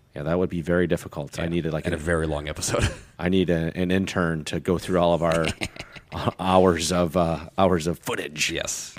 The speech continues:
Speaker 2: yes.
Speaker 1: But Bain and I will be gone at the W P O semifinals at the Arnold. Say hi if you're there and
Speaker 2: Yeah.
Speaker 1: listen to the, uh, listen to the podcast, and we don't know you personally.
Speaker 2: Yeah.
Speaker 1: We'd be happy to chat with you. Uh, but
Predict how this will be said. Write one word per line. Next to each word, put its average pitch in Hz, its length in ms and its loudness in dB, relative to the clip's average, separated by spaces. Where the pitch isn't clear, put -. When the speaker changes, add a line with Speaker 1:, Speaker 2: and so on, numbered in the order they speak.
Speaker 2:
yes. - 320 -12
Speaker 1:
But 85 240 2
Bain 101 180 8
and 127 80 6
I 123 60 6
will 120 140 4
be 113 100 2
gone 92 320 4
at 151 80 2
the 117 80 0
W 107 240 4
P 117 140 0
O 110 60 6
semifinals 117 720 2
at 120 120 2
the 139 100 0
Arnold. 120 420 2
Say - 220 2
hi 101 260 6
if 160 200 4
you're 104 140 4
there 101 260 6
and 90 260 0
Speaker 2:
Yeah. 73 200 -2
Speaker 1:
listen 110 380 2
to 107 260 2
the, 95 280 4
uh, 90 300 4
listen 101 220 -2
to 101 40 0
the 98 80 2
podcast, 104 560 4
and 87 80 -2
we 87 80 2
don't 95 200 2
know 95 100 2
you 95 120 2
personally. 151 480 -2
Speaker 2:
Yeah. 107 120 -4
Speaker 1:
We'd 147 80 -4
be 87 100 -2
happy 87 320 0
to 85 100 0
chat - 340 0
with 127 160 -4
you. 302 200 0
Uh, 87 280 2
but 87 280 2